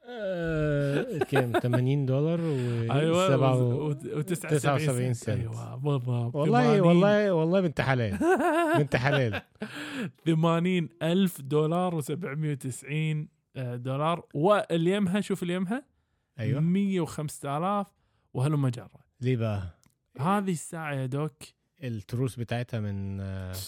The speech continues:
Speaker 2: فيها ذهب وفيها ذهب أبيض وفيها بلاتينيوم، بس القصد مو هني. القصد اللي أبيك فيه يا دوك، هذه الساعة لربما الوحيدة اللي أنا عندي جمال ظهرها أجمل من وجهها.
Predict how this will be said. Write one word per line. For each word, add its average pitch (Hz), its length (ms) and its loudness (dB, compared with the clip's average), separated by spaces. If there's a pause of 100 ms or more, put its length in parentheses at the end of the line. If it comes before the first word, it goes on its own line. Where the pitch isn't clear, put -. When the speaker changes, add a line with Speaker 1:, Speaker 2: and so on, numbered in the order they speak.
(260)
Speaker 2:
فيها 190 360 -2
ذهب 156 460 -2
وفيها 139 680 -2
ذهب 123 300 -2
أبيض 156 460 -2
وفيها 135 340 -4
بلاتينيوم، 147 600 -4
بس 143 160 -6
القصد 202 480 -8
مو 214 100 0
هني. 185 260 2 (1000)
القصد 233 380 -6
اللي 180 160 0
أبيك 185 380 -2
فيه 175 180 -12
يا 147 60 -6
دوك، 165 320 -6 (800)
هذه 175 280 -2
الساعة 170 520 -6
لربما 156 600 -2
الوحيدة 139 640 -4
اللي 127 180 -2
أنا 151 360 -8
عندي 131 480 -8 (1120)
جمال 175 720 2 (160)
ظهرها 226 880 2 (140)
أجمل 175 400 0
من 165 240 -2
وجهها. 135 440 -4